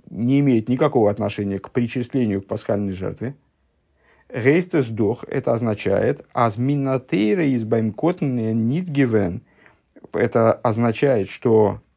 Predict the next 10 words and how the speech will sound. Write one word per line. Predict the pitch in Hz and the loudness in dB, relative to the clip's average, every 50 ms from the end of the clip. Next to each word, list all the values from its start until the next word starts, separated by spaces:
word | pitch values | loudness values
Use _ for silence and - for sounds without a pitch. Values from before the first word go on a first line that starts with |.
| _ | _
с | - - | -18 -4
точки | - 151 139 - - 120 | 0 0 0 0 0 -2
зрения | 110 107 123 135 127 117 107 101 98 | -2 0 0 0 0 0 0 -2 -2
письменной | - - 139 123 - 127 113 107 107 104 | -2 -4 -4 -4 -4 -4 -2 -2 -2 -4
Торы | 104 - 110 104 101 98 107 123 - | -4 -2 0 0 0 0 0 -2 -2
для | - 104 101 101 110 117 127 139 127 120 113 98 95 - _ _ _ _ _ _ | -4 -8 -8 -4 -2 0 2 2 2 2 0 0 -2 -6 _ _ _ _ _ _
Котана, | - 127 120 110 - 95 90 90 85 80 87 - _ _ _ - | 0 2 2 2 0 -2 -4 -4 -4 -6 -8 -10 _ _ _ -10
для | - 104 110 107 104 98 | -6 -2 -2 0 0 0
маленького | 104 98 95 - 104 101 95 92 90 - - - | -2 -4 -6 -6 -4 -4 -4 -4 -4 -6 -6 -6
ребёнка, | - - 107 139 190 226 233 233 208 196 | -4 -4 -2 0 0 0 0 -2 -4 -4